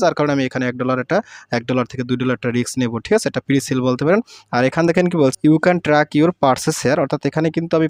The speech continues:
পারচেজটা করার পরে খুব সম্ভবত এখানে আমার এই যে কমপ্লিট পারচেজ অপশনটা চলে আসবে, ঠিক আছে? তো যাই হোক, আপনারা যে কাস্টমার এখান থেকে সরাসরি চলে যাবেন আপনাদের, আহ, Binance বলেন কিংবা আপনারা Meta বলেন, যেখানেই যান না কেন, আপনারা অবশ্যই কিন্তু আপনাদের ওয়ালেট অ্যাড্রেসে এখানে ই করতে হবে, এই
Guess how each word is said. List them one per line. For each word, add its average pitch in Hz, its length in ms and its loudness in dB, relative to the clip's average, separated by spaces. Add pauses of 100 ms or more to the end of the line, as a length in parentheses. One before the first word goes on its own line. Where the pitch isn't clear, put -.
পারচেজটা 143 460 -2
করার 143 240 0
পরে 165 160 4 (120)
খুব 147 180 0
সম্ভবত 143 300 -2
এখানে 170 300 -2
আমার 139 220 2
এই 127 80 -2
যে 185 60 0 (120)
কমপ্লিট 127 340 -2
পারচেজ 123 260 -4 (220)
অপশনটা 139 300 -4 (100)
চলে 131 160 -2
আসবে, 113 180 -4
ঠিক 220 140 0
আছে? 143 100 -2 (340)
তো 160 120 0
যাই 202 120 6
হোক, 247 80 4 (120)
আপনারা 175 260 2
যে 185 140 2
কাস্টমার 175 400 0
এখান 160 180 -2 (100)
থেকে 165 140 0 (100)
সরাসরি 151 340 -2 (120)
চলে 143 200 0
যাবেন 165 180 0 (140)
আপনাদের, 143 480 -2
আহ, - 460 -4
Binance 135 380 2
বলেন 135 160 0 (100)
কিংবা 135 320 0
আপনারা 135 240 -4
Meta 131 160 -2 (180)
বলেন, 135 240 0
যেখানেই 143 380 -2
যান 139 160 0
না 139 100 -2
কেন, 185 100 -2 (100)
আপনারা 135 240 -4
অবশ্যই 127 340 -4
কিন্তু 156 220 -4
আপনাদের 135 300 -4 (140)
ওয়ালেট 127 300 -2
অ্যাড্রেসে 139 380 -2 (380)
এখানে 127 340 -2
ই - 100 -2
করতে 135 200 -4
হবে, 185 100 0 (140)
এই 139 80 0